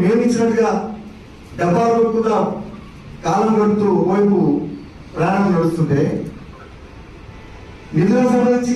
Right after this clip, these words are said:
కమిషన్లతోనే పనులు తప్ప ఇంకోటి కాదన్నట్టుగా చెప్తున్నటువంటి దుస్థితి కాంగ్రెస్ పార్టీ ప్రజాపాలనలో జరుగుతుంటే, ఎవరికి మీరు న్యాయం చేస్తా ఉన్నారు, ఎవరికి అన్యాయం చేయడానికి మీరు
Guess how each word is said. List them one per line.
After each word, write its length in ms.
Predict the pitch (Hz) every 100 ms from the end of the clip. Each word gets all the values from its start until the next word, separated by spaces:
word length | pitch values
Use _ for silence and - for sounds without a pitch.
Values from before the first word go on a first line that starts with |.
| 185
కమిషన్లతోనే 680 | 196 240 240 247 247 247 233 220 - - - - 185
పనులు 220 | 220 247
తప్ప 160 | 247 240 220
ఇంకోటి 320 | 220 247 226 208
కాదన్నట్టుగా 520 | 220 240 233 233 226 - - - - - - - -
చెప్తున్నటువంటి 640 | - 214 247 247 240 214 208
దుస్థితి 420 | 202 247 240 233
కాంగ్రెస్ 320 | 196 208 208 202
పార్టీ 240 | 202 196 175 - - - - - - -
ప్రజాపాలనలో 640 | - 160 214 202 208 208 208
జరుగుతుంటే, 480 | 170 180 175 175 147 143 - - - - - - - - - - - -
ఎవరికి 340 | 160 226 247 254
మీరు 140 | 240 208
న్యాయం 240 | 202 202 202
చేస్తా 180 | 196 190 180
ఉన్నారు, 240 | 175 170 208
ఎవరికి 220 | 196 190 190
అన్యాయం 260 | 185 185 180
చేయడానికి 360 | 170 170 170 165
మీరు 180 | 156